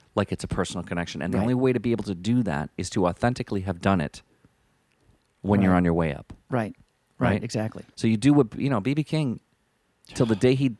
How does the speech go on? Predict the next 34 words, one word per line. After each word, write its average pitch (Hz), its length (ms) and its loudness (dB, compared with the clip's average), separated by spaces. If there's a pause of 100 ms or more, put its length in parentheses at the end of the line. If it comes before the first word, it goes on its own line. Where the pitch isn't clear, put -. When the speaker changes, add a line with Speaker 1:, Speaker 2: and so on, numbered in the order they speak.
(360)
Speaker 1:
stopped - 360 -4 (540)
Speaker 2:
Touring. 175 340 0 (240)
He 196 200 0
would 226 180 2
stay 123 500 0 (460)
after 160 300 -2
the 185 80 0
show 104 460 -2 (640)
and 123 180 4
meet 127 200 4 (340)
everybody 185 640 2
who 165 120 2
was 147 180 0
there 117 280 0
Speaker 1:
Who 117 60 4
wanted 87 260 2
to 92 60 -4
meet 80 140 -4
him. 71 200 -8
Speaker 2:
who 131 100 2
wanted 113 260 0
to 113 60 -4
meet 101 160 -4
him 80 120 -8
and - 140 -14
take - 220 -12
pictures 170 440 0
and - 120 -8
shake - 260 -10
hands 139 440 0
and 101 100 -4
Speaker 1:
Mm-hmm. 127 120 -4
Speaker 2:
sign 82 160 -8
autographs. 120 600 0